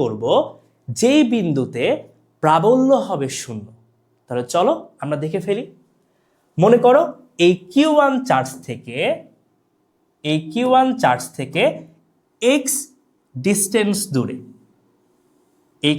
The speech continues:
কিউ ওয়ান চার্জ থেকে এক্স ডিস্টেন্স দূরে আমাদের প্রাবল্য শূন্য। তাহলে এই এক্সের ভ্যালুটা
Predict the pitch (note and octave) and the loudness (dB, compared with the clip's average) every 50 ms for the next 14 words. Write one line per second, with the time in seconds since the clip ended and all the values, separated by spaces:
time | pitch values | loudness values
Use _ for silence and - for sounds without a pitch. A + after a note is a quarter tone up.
0 | - - G#3+ A#3 B3 B3 B3 A#3+ A#3+ A3+ A3+ E3 C3+ C3 B2+ - - - D3+ C3 | -2 -2 2 4 4 4 4 4 2 0 0 0 0 0 0 -2 -6 -6 -6 -6
1 | C3+ C3+ F3 A#3 D4+ - - - - - _ _ _ _ _ _ _ F#3+ G#3 C4 | -4 -2 -2 -2 -2 -2 -6 -12 -18 -20 _ _ _ _ _ _ _ 0 2 2
2 | C#4 - - - F3 D3+ E3 D#3+ E3 E3 - E3 D#3 D3 C#3 - - - C3+ A#2+ | 2 0 -2 -4 -2 0 0 0 0 -2 -2 -2 -2 0 -2 -4 -4 -2 -2 0
3 | B2 F#3+ B3 - - - - - _ _ _ - A#2+ B2 B2 A#2+ D3 A3 D4+ D4+ | 0 0 0 0 -4 -8 -14 -20 _ _ _ -4 -2 0 0 2 2 2 2 2
4 | - - - _ _ _ _ - F3+ F#3+ A3 B3 C4 C4 B3+ A#3+ B3 - - - | -2 -6 -14 _ _ _ _ 0 2 4 4 6 4 6 4 4 4 2 2 -2
5 | - D3+ A2+ G#2+ - G2 A2 - - _ _ _ _ _ _ _ - C3 D3 D#3 | -4 -6 -6 -6 -8 -10 -14 -18 -20 _ _ _ _ _ _ _ -2 -2 0 0
6 | G3 G3+ D3+ C#3+ F3+ B3+ - - - - - _ _ E3+ F#3 G3 - - - - | 2 2 2 2 0 -2 -4 -8 -12 -18 -20 _ _ 0 0 0 -2 -6 -4 -2
7 | E3 F#3 F#3 - - - - - A3+ A3 A3+ A#3 A#3 A3+ - _ _ _ _ _ | 0 0 0 -2 -8 -10 0 2 2 4 4 2 -2 -6 -12 _ _ _ _ _
8 | - - C3 C#3 D3 D#3 F3 G#3 A#3+ A3+ - A#3+ | -12 -6 -2 0 0 0 2 0 0 0 0 0